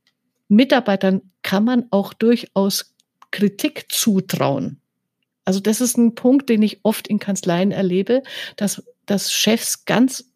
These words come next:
ähm, oft Schwierigkeiten damit haben, auch dem Mitarbeiter mal zu sagen, „Das war echt scheiße, was du da gebaut hast. Das geht so nicht.“ „Oh mein Gott, das kann ich doch nicht machen.“ Der arme Mitarbeiter, der f-,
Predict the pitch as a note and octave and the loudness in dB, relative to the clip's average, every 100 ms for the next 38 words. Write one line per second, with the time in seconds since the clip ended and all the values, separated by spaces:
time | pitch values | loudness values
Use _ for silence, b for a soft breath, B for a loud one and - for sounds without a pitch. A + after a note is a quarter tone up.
0 | _ - G#3+ G#3 G#3 G3+ - G#3 - - | _ -6 -2 0 0 -2 0 -2 -2 -4
1 | - B3 C#4+ - A#3 A3 G3+ G3+ G3 F#3+ | 0 0 0 -2 -2 0 0 0 -2 -4
2 | B B B G3+ - G3 A3 B3 A#3+ G3+ | B B B -4 0 2 4 2 0 0
3 | G3 F#3 F#3 - E3 E3+ E3 - G#3 - | 2 0 -2 -4 -4 -6 -8 -6 -6 -4
4 | - C#4 F#4 E4+ A#3+ G#3 - E3+ D#3+ E3+ | -4 -2 -4 -6 -4 -6 -2 -2 -2 -2
5 | - C#3 - E3 - - _ _ - A3 | -2 -6 -6 -10 -10 -16 _ _ -2 -2
6 | - C4+ F#4 - F#3+ D3+ C#3+ - - _ | 0 -2 -2 0 0 0 -4 -14 -20 _
7 | _ _ _ _ - A#4 B3 G3 F3 E3+ | _ _ _ _ -2 4 4 4 2 0
8 | D3+ - D3+ - C#3+ C#3+ - C#3 - D3 | -4 -2 -2 -4 -8 -8 -8 -10 -10 -12
9 | B D3 A#3 - G#3 G#3 F#3 E3 D3+ D3 | B -4 0 2 4 4 2 0 -4 -4
10 | - D#3+ F3 E3+ - | -4 0 0 0 -4